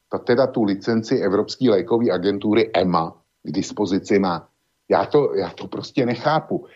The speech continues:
Nechápu vůbec, jak je možný takovouhle, eh, takovouhle vakcínu uvolnit. Jo? A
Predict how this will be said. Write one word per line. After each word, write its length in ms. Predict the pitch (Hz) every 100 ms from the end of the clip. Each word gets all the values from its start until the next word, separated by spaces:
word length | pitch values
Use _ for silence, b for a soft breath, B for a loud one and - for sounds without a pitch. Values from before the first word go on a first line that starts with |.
| B
Nechápu 500 | - - 147 160 135
vůbec, 440 | 107 87 80 80 -
jak 140 | 92
je 100 | 123
možný 360 | 110 90 104 120
takovouhle, 560 | 110 - 117 120 131 - B _ -
eh, 100 | 98
takovouhle 460 | 101 - 113 113 120
vakcínu 640 | 107 - - 113 107 101 - -
uvolnit. 580 | 101 107 107 92 78 - _ - - _ _ _ _ -
Jo? 200 | 82 120 b b b b _ _ _ _ _ _ _ _ - -
A 240 | - -